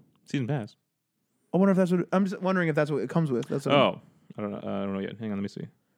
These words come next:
Speaker 2: What, which
Speaker 1: With the
Speaker 2: stores?
Speaker 1: deluxe edition, you receive additional weapons, outfits, and vehicles to help you survive the new, a new dangerous frontier.
Speaker 2: Forty-nine bucks. I don't, I'm not buying that deluxe edition. I don't care about that type of stuff.
Speaker 1: No, me neither. But, uh, for, yeah, forty-nine ninety-nine.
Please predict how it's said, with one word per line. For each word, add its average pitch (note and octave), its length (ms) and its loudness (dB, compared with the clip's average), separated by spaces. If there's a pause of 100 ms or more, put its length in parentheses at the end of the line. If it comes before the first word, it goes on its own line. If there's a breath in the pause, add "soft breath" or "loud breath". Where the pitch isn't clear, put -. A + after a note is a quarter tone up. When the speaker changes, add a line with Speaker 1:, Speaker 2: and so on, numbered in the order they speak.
Speaker 2:
What, E3 200 6
which E3+ 120 6
Speaker 1:
With E3 100 4
the F#3+ 40 6
Speaker 2:
stores? E3+ 100 8
Speaker 1:
deluxe G#3 180 6
edition, B2 340 0
you B2 100 2
receive C3 520 0
additional C#3 360 0
weapons, C3+ 320 0
outfits, A#2+ 340 0
and G#2 120 -6
vehicles A2 360 0
to G2 60 -4
help G#2+ 120 0
you G#2 60 -4
survive G2 380 -2
the F#2+ 60 -4
new, G2+ 260 0 (300)
a A2 60 0
new A2+ 140 2
dangerous G#2+ 320 2
frontier. - 480 -8 (800)
Speaker 2:
Forty-nine D#4 560 -4
bucks. - 500 -2 (1160)
I F3+ 100 4
don't, F3+ 260 2
I'm E3 100 0
not D#3 140 2
buying C3+ 180 0
that A#2 140 -2
deluxe A#2+ 240 -2
edition. A2+ 420 -4
I C3 60 -4
don't A#2+ 120 -4
care A#2 80 -4
about A2 160 -6
that A#2 120 -4
type G#2+ 100 -6
of A2 80 -14
stuff. A#2 220 -6
Speaker 1:
No, G#2 200 -2
me F#2 100 -4
neither. F#2 180 -8 (100)
But, A2 260 -6
uh, G2+ 160 0
for, C3+ 220 -6
yeah, C3 180 2
forty-nine C3 360 -2
ninety-nine. G#2+ 420 0